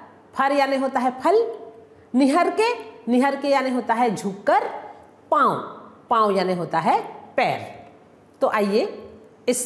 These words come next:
दोहे का भावार्थ देखते हैं कि इस दोहे के माध्यम से हमको कौन सी सीख मिल रही है। इस दोहे के माध्यम से हमको सीख मिलती है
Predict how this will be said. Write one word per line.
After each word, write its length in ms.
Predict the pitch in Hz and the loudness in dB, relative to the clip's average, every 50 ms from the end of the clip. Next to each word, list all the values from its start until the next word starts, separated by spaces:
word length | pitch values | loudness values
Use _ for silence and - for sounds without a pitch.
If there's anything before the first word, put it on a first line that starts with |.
| - - - - - - - - - - | -8 -10 -18 -20 -20 -20 -20 -20 -14 -8
दोहे 280 | 190 190 208 214 226 208 | -2 0 2 2 2 2
का 160 | 214 220 - 415 - - - - - 160 | 2 0 -2 -2 -4 -10 -16 -16 -14 -10
भावार्थ 380 | 160 190 190 202 214 226 214 | -6 -2 0 0 0 0 0
देखते 300 | 220 247 240 - 285 294 | 0 0 -2 0 -4 -4
हैं 240 | 294 370 440 427 339 | -2 -2 -4 -4 -4
कि 100 | 247 240 | 0 0
इस 80 | 220 180 | 0 0
दोहे 280 | 139 156 196 220 302 - | 0 -2 0 0 0 -2
के 120 | - 277 | -2 -2
माध्यम 360 | 247 220 196 185 226 208 196 | -2 -2 -2 0 -2 -2 -2
से 280 | 202 - 294 440 466 - - - - - - | 0 0 0 0 0 -6 -12 -16 -18 -12 -6
हमको 380 | - 220 208 208 - 302 440 480 - - - - - | -4 -2 -2 0 2 2 2 2 0 -6 -14 -12 -2
कौन 220 | - 220 202 208 | 0 0 0 0
सी 180 | 202 - 214 202 | -2 -4 -6 -6
सीख 440 | - - - 202 277 - - - 427 508 466 - - - - - | -6 -4 -4 -2 -2 -2 -2 -2 -2 -2 -2 -2 -8 -12 -4 0
मिल 160 | 226 247 262 | 0 2 2
रही 260 | 262 285 302 302 302 311 | 2 0 0 0 0 0
है। 180 | 339 349 370 - - - - - - - | 0 0 0 -2 -8 -16 -18 -10 -8 -8
इस 140 | 330 320 - 294 285 277 269 262 254 247 240 226 208 190 | -8 -4 0 2 4 4 6 4 4 4 4 4 4 4
दोहे 240 | 196 220 220 269 285 | 2 2 4 4 2
के 140 | - 254 233 | 2 0 0
माध्यम 360 | 220 202 190 180 185 185 170 | 0 0 -2 0 -2 -2 -2
से 160 | - - 254 | 2 0 2
हमको 400 | 381 453 339 285 247 226 214 220 208 | 2 2 0 -2 -4 -2 -2 -2 -2
सीख 260 | 220 269 311 311 311 | 0 -2 -2 -2 0
मिलती 320 | 311 294 285 - 311 302 | -2 -2 -2 0 -2 0
है 200 | 294 302 320 427 | 2 2 2 2